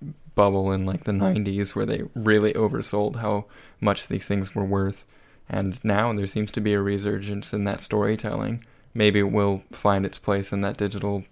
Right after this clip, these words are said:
frontier because it's how people are gonna be consuming stuff going forward. Streaming is huge.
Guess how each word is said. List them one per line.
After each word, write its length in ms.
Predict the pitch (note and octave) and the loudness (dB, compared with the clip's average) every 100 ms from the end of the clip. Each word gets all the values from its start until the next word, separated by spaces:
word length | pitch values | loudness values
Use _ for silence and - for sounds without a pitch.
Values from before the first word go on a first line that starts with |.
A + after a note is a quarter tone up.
| - | -14
frontier 540 | - G2 F#2+ G#2+ G2+ | -4 -4 -2 -2 -2
because 460 | F#2+ G2 G2+ F#2+ - - _ - - _ - | -4 -4 -4 -6 -10 -18 _ -20 -20 _ -6
it's 220 | G#2+ - | -4 -4
how 200 | - G#2+ | -2 -2
people 280 | G#2 A2 G#2+ | 0 0 0
are 40 | |
gonna 160 | G2+ G2+ | 0 0
be 120 | G2+ | 0
consuming 420 | G2+ - G#2+ G#2 | -4 -4 0 0
stuff 320 | G2 G#2+ G2+ - | -2 -2 -4 -2
going 240 | G#2+ G#2 | 0 0
forward. 460 | G2 A2 B2 G#2+ A2+ - - - - | 2 2 2 2 0 -10 -20 -20 -16
Streaming 440 | - G#2 G2+ G2+ | 0 2 4 2
is 120 | G2 | 0
huge. 480 | - G2+ G2+ G2+ - | 0 0 0 -2 -8